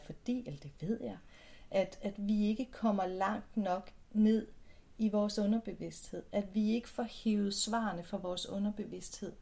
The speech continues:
med ud i vores bevidsthed. Så integrationen kan have lidt svære,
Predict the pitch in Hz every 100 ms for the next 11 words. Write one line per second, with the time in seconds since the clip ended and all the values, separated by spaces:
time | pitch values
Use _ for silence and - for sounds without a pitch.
0 | - 196 196 208 214 - 190 - 175 160
1 | - - 165 175 - - - - - -
2 | - - - - - - - - - -
3 | - - - - 220 - 214 208 220 -
4 | 202 202 - 262 226 - 180 170 160 -
5 | - - - - - - - - - -
6 | - 214 190 202 208 220 - 190 185 196